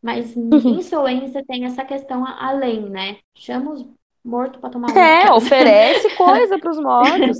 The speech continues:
Speaker 2: faz.
Speaker 1: Vai no cemitério, né, visitar os parentes. Faz,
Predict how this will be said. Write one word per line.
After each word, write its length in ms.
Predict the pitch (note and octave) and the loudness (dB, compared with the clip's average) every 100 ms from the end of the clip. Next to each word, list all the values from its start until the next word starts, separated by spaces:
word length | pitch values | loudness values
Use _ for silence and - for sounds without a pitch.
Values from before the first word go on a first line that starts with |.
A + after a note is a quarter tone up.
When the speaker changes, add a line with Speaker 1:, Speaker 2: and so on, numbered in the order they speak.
| D4 | -2
Speaker 2:
faz. 280 | F#3+ B3+ B3 - _ _ _ _ | -2 -4 -8 -20 _ _ _ _
Speaker 1:
Vai 180 | A3 B3 | -2 -2
no 60 | C#4+ | -2
cemitério, 640 | D4 D#4 D#4 D4+ D4 D4 C4 _ _ | -6 -8 -4 -2 -2 -4 -10 _ _
né, 260 | - B3 C#4 | -4 -2 -2
visitar 400 | B3 B3 B3 B3 | -4 -10 -6 -6
os 100 | B3+ | -6
parentes. 600 | C4 A#3 G#3+ A#3+ A3+ G#3+ _ | -8 -8 -8 -8 -10 -14 _
Faz, 300 | D#4 F4+ | -4 -4